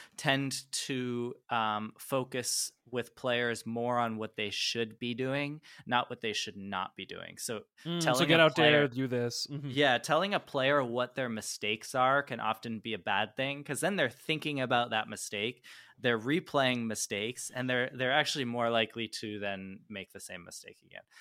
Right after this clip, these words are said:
Speaker 1: Uh, it's better that, but,
Speaker 2: Don't
Speaker 1: but
Speaker 2: think
Speaker 1: there's
Speaker 2: about the elephant.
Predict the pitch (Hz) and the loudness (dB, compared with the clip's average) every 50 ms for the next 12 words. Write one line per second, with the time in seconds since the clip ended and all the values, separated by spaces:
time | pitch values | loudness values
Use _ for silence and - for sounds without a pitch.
0 | - - _ - - 92 92 90 - - 117 110 - - _ _ _ - 123 127 | -20 -20 _ -8 -6 -4 -4 -4 -4 -6 -10 -10 -10 -14 _ _ _ 2 2 4
1 | 135 135 135 131 131 123 - - - - - - 175 170 - 180 - - 185 170 | 4 4 4 4 2 0 -6 -14 -20 -8 0 2 2 2 2 -2 -6 -4 0 2
2 | 170 180 180 185 196 202 202 196 196 196 196 - 180 147 156 160 160 156 147 - | 4 4 6 6 6 6 8 10 10 8 8 8 6 6 8 8 8 8 6 4
3 | 135 123 - - | 0 -4 -4 -6